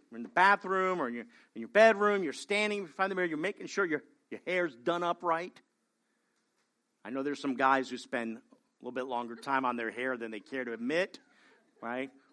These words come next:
We always talk about the ladies spending a lot of time on their hair, but some guys spend a little bit of time on their hair too.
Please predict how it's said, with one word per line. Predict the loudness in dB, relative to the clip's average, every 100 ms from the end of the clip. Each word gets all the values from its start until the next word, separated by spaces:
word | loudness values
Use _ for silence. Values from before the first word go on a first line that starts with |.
| -6
We |
always | -2 0
talk | 4 6
about | 6 4
the | 2
ladies | 2 2 0 -4
spending | -4 -2 -2
a |
lot | 0 0
of | 0
time | -2 -4 -4
on | -6
their | -8
hair, | -6 -6 -6
but | -6 -10 _ _ _
some | -6
guys | 4 4 4
spend | 0 2
a |
little | 2
bit | 0 -2
of | 2
time | 2 4
on | 2
their | 0
hair | -2 -2 -4
too. | -4 -2 -2